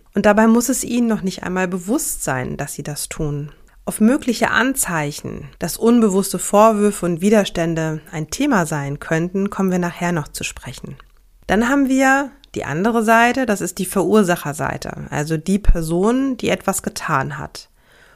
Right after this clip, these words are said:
wodurch das Gegenüber mental oder emotional getroffen oder gar verletzt wurde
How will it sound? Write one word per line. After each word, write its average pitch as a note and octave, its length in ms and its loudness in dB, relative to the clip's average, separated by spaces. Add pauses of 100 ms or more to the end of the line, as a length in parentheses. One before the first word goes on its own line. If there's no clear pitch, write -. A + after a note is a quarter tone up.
(140)
wodurch G3 340 4
das - 200 -6
Gegenüber G3 640 2
mental A#3 760 2
oder F#3 260 0
emotional F#3 680 0
getroffen F3 580 -2
oder G3 220 2
gar F3+ 180 0
verletzt - 560 -4
wurde D#3 380 -4